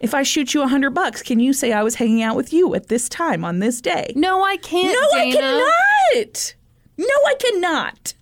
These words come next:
Speaker 1: What would you do if someone came up to you? Would you immediately call the F B I? <laughs>
Speaker 2: Absolutely. I wouldn't even stop with the mayor.
Speaker 1: <laughs>
Speaker 2: I, honestly, I would be thrilled.
Speaker 1: So would I.
Speaker 2: I'd be like,
Speaker 1: I'd be like, "Oh,
Speaker 2: "Oh,
Speaker 1: yeah, really?
Speaker 2: oh,
Speaker 1: Hold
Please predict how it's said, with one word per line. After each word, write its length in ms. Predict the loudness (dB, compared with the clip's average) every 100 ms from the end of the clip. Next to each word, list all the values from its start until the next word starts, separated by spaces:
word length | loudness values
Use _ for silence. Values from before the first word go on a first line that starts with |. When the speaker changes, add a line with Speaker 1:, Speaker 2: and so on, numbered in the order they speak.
| _
Speaker 1:
What 920 | -8 -8 -12 _ _ _ -6 -2 0
would 80 | 0
you 140 | -4 -2
do 200 | 0 0
if 80 |
someone 220 | 0 -4 -2
came 180 | -2
up 100 | -4 -4
to 80 |
you? 260 | -4 -4 -6 -14 -20 -20 -6
Would 120 | -2
you 140 | 0 0
immediately 380 | -2 -2 -2 0
call 180 | 0
the 100 | 0
F 140 | -2 -2
B 120 | -2
I? 280 | 0 -2 -4 -10 -20
<laughs> 220 | -20 -8
Speaker 2:
Absolutely. 760 | -4 -2 -2 0 -2 -2 -2 -2
I 100 | 0
wouldn't 300 | 0 2 2
even 200 | 0 -2
stop 320 | -2 -2 -2
with 140 | -4 -4
the 80 | -4
mayor. 220 | -2 -2
Speaker 1:
<laughs> 1300 | 0 -2 -2 -4 -4 -6 -4 -8 -4 -8 -6 -8 -4
Speaker 2:
I, 640 | -2 0 0 -2 -2 -4 -4 -6
honestly, 760 | -4 -2 -2 -4 -6 -6 -6 -6 -14 _ _ _ _ _ -20 -20
I 60 |
would 140 | -20 -20
be 120 | -20
thrilled. 500 | -18 -18 -16 -16 -10
Speaker 1:
So 260 | -4 0 0 2 2
would 160 | 2 2 2 2
I. 360 | 2 0 -2 -6 -12 -8
Speaker 2:
I'd 100 | -4
be 80 |
like, 260 | -2 -2 -4
Speaker 1:
I'd 100 | -2
be 60 | -2
like, 180 | -2 -2
"Oh, 380 | 0 2 2 2
Speaker 2:
"Oh, 300 | 2 2 2
Speaker 1:
yeah, 60 | 2
really? 220 | 2 2
Speaker 2:
oh, 60 | 2
Speaker 1:
Hold 160 | 0